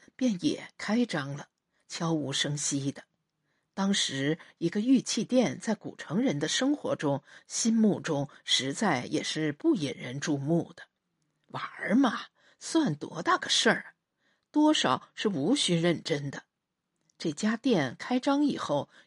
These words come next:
一楼的店铺中间就有了一个最好的。他店里的玉器是这个市场里最贵的，东西的质量明摆着呢，料子选得讲究，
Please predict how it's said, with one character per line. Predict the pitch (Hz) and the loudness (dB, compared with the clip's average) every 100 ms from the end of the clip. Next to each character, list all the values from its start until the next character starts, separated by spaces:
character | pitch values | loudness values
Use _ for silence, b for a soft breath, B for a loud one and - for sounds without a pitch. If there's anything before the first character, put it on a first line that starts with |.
| - | -2
一 | 269 294 | 4 4
楼 | 233 156 | 4 2
的 | 180 | 0
店 | 285 277 | 2 2
铺 | - 226 | 0 -4
中 | 143 214 | 0 0
间 | 247 269 269 B B | 2 4 2 B B
就 | - | -2
有 | 175 131 | 2 2
了 | 127 | 2
一 | 156 | -2
个 | 196 247 | -2 0
最 | - 254 | 2 2
好 | - - - _ | 0 -10 -14 _
的。 | 156 - _ _ _ _ _ _ _ - | -14 -14 _ _ _ _ _ _ _ -12
他 | 170 | -10
店 | - 226 170 | 0 2 2
里 | 139 | 0
的 | - 135 | -6 -2
玉 | 240 247 | 2 2
器 | 139 - 165 127 B - | 2 0 0 0 B -10
是 | 233 | -2
这 | 320 320 | 4 4
个 | 156 | 4
市 | 160 190 | 2 2
场 | 147 - 170 | 2 0 0
里 | 170 b b - | 0 b b 2
最 | 359 285 | 4 4
贵 | 147 196 170 127 | 2 -2 0 -2
的， | - _ _ _ _ _ - | -8 _ _ _ _ _ -2
东 | 269 294 | 2 2
西 | 285 | 2
的 | 214 | 0
质 | 170 320 247 | 2 4 6
量 | 180 160 143 B - | 6 4 0 B 0
明 | 202 269 | 2 2
摆 | - - _ | -2 -12 _
着 | - | -6
呢， | 147 202 - _ _ _ | 0 0 -2 _ _ _
料 | - 339 302 190 | 4 6 6 4
子 | 170 151 B - | 4 2 B -8
选 | - 131 | -4 0
得 | 185 | 2
讲 | 262 - 151 - | 2 0 -4 -8
究， | - 170 190 | -2 2 2